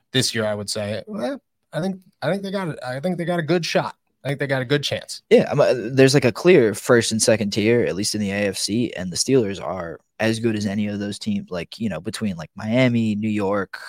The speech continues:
Speaker 2: uh, who else? The Chargers.
Speaker 1: Oh, yeah.
Speaker 2: Um, like, there are a bunch of teams that they are on very even footing with, uh, that they'll be competing directly with for playoff spots. Um,
Speaker 1: Uh, shout out Mitchell. "Haven't missed a home game in ten years. The fifty-seventh Crew fan club at the Jumbotron."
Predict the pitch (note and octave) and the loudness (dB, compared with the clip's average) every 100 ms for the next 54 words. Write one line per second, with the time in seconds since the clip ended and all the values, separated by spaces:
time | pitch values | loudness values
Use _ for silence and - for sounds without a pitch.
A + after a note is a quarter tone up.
0 | - - G2 F2+ - G#2 F2+ - E2 - | -14 -8 -4 -4 -6 -8 -8 -8 -6 -6
1 | F#2+ G2+ G2+ G2+ G2 - - A2 A2+ G2 | -4 -4 -6 -6 -6 -8 -6 -4 -4 -4
2 | F#2 D#2+ G#2 - _ - - - C#3 B2 | -6 -6 -8 -10 _ -20 -10 6 8 8
3 | B2 A2+ G#2 A#2 G#2+ G#2 A2+ A2 G#2 G2+ | 4 2 -2 -2 -4 -2 0 0 0 -4
4 | G#2 G#2+ G#2+ G2+ F#2 F#2 G2 F#2 - G2+ | -6 -6 -4 -4 -6 -8 -8 -10 -10 -8
5 | G#2+ A2+ A#2+ A#2+ - _ - G2 G#2+ - | -6 -4 -4 -4 -10 _ -10 -6 -6 0
6 | A#2 G#2+ A2+ - G2+ A2 G2+ F#2+ F#2 E2 | 0 2 -4 -6 -8 -8 -8 -10 -8 -8
7 | - F2+ F#2 - E2 - D2+ C#2 - - | -8 -10 -10 -14 -16 -10 -8 -8 -10 -8
8 | D#2 - - - - G2+ F2+ - A2 - | -8 -8 -12 -14 -10 -8 -6 -8 -6 2
9 | D3+ E3 C#3 C#3 F#2 B2+ D3 C#3+ - A#2+ | 4 4 2 -2 -2 -2 -2 -4 -4 -4
10 | - B2+ C3+ C3 C3 A2 - - C3 C3+ | -2 -2 0 -2 -2 -4 -6 -6 -4 -2
11 | B2+ B2+ - - D3 D3+ D#3+ - C3+ C3+ | -4 -4 -8 -8 -8 -6 -8 -4 -4 -4
12 | - C3+ B2+ - A#2 A#2+ - B2 A2 A2 | -8 -8 -8 -6 -6 -6 -6 -6 -6 -8
13 | G2+ A2 A2 A2 G#2 - - G#2 | -10 -12 -10 -8 -10 -10 -14 -16